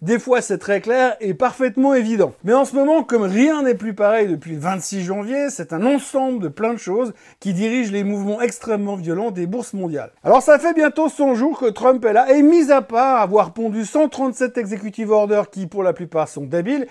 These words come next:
il a aussi mis le feu au marché et je ne vous apprends rien. Oui, car au milieu de ces avalanches de news qui nous submergent tous les jours depuis trois mois, aussi fou que cela puisse paraître, il y a un dénominateur commun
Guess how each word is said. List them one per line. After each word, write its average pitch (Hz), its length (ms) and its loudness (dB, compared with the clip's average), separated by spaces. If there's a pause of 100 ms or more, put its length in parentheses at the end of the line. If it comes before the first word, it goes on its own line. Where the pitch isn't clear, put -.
il 302 120 4
a 311 60 8
aussi 247 300 2
mis 262 120 4
le 180 140 4
feu 254 320 0
au 277 100 0
marché 202 600 -2
et 165 120 -2
je 190 140 0
ne 330 140 0
vous 247 180 -2
apprends 262 380 4
rien. 170 240 0 (100)
Oui, 294 180 6
car 285 220 2
au 277 100 4
milieu 277 300 4
de 226 140 0
ces 202 300 -2
avalanches 233 500 0
de 196 140 -2
news 240 260 -8
qui 196 220 -12
nous 185 120 -6
submergent 208 600 -6
tous 202 100 -12
les 185 140 -4
jours 202 160 -4
depuis 151 160 -8 (220)
trois 175 260 -2
mois, 269 300 0 (420)
aussi 175 300 0
fou 311 160 -4
que - 80 -16
cela 208 200 0
puisse 254 220 -10
paraître, 185 560 0 (320)
il 143 140 -10
y 180 80 0
a 180 180 -2
un 302 220 0 (120)
dénominateur 190 560 -2
commun 226 380 -2